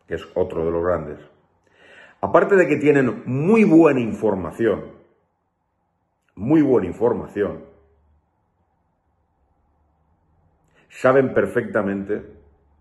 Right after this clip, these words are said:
cómo escribir las cosas para que la gente reflexione. El otro día lo hizo Toni, hoy lo hace Xavier Bosch. Y les pido que escuchen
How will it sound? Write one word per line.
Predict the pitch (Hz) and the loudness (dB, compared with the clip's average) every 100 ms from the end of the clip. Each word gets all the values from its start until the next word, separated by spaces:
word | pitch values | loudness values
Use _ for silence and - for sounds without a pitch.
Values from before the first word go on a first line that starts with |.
| _ _ _ _ _ _ _ - | _ _ _ _ _ _ _ -2
cómo | 107 117 | 0 0
escribir | 113 - 101 107 110 | -2 -4 -2 2 2
las | 95 90 - | 2 -2 -2
cosas | 107 104 107 - - - _ - | -4 -2 -6 -10 -20 -20 _ 0
para | 110 110 | 4 4
que | 107 107 95 - - _ _ _ - | 4 2 2 -4 -20 _ _ _ 0
la | 113 | 0
gente | - 143 139 156 - - _ _ _ - | 2 2 0 -4 -6 -18 _ _ _ -4
reflexione. | 101 - 87 - 90 - - - - - _ _ _ _ _ _ | -4 -2 -4 -4 -6 -6 -12 -20 -20 -20 _ _ _ _ _ _
El | - 104 | -2 0
otro | 104 110 | 4 4
día | 101 | 6
lo | 98 101 | 4 4
hizo | 113 127 | 2 2
Toni, | 135 127 131 - - - | 2 2 -2 -8 -12 -4
hoy | 101 | -2
lo | 95 | 2
hace | 90 92 | 0 -2
Xavier | 85 82 82 | -4 -4 -4
Bosch. | 76 73 - _ _ _ _ - | -6 -10 -14 _ _ _ _ -8
Y | 120 | 0
les | 113 104 | 0 0
pido | 190 196 180 - - - _ _ - | -2 2 2 0 -10 -20 _ _ -8
que | 98 | -6
escuchen | 92 139 139 135 127 123 - | -4 -2 -2 -2 -6 -6 -14